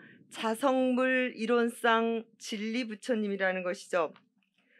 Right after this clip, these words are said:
우리 모두의 마음은 원래 텅 비어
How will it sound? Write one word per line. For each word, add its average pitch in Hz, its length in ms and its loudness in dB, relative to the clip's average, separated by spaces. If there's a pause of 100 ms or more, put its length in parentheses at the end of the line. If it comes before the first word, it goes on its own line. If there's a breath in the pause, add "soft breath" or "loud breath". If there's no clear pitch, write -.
(200 soft breath)
우리 254 220 2
모두의 262 520 4
마음은 247 680 6 (100)
원래 214 760 0 (280)
텅 285 340 -6
비어 247 500 2